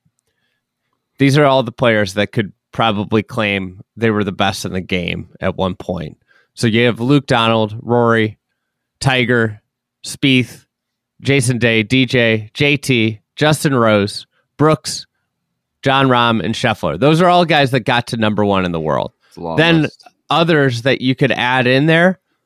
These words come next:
Speaker 2: Yeah.
Speaker 1: are, like, I think Morikawa after his Open win, everybody's like, "This is the best player in the world."
Speaker 2: Mm-hmm.
Speaker 1: Uh, Cam Smith, I think after his Open win,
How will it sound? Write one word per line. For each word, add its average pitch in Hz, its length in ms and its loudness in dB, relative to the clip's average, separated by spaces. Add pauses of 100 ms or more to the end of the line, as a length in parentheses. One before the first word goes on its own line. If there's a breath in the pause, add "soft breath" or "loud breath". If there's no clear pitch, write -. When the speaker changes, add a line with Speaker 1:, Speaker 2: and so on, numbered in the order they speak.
(100)
Speaker 2:
Yeah. - 100 -6
Speaker 1:
are, 139 100 2
like, 139 300 2
I 139 120 2
think 139 160 2
Morikawa 131 640 2
after 127 260 0
his 110 140 -2
Open 117 320 0
win, 127 340 2
everybody's 113 460 0
like, 107 180 -2
"This 104 160 -2
is 110 60 -14
the 110 80 -6
best 104 280 -2
player 104 200 0
in 95 80 -2
the 92 80 -4
world." 67 300 -8 (120)
Speaker 2:
Mm-hmm. 87 400 -16 (180)
Speaker 1:
Uh, 117 380 2
Cam 156 400 -2
Smith, 151 520 -2 (140)
I 127 120 0
think 135 180 0
after 123 360 0
his 165 200 2
Open 196 320 2
win, 202 260 2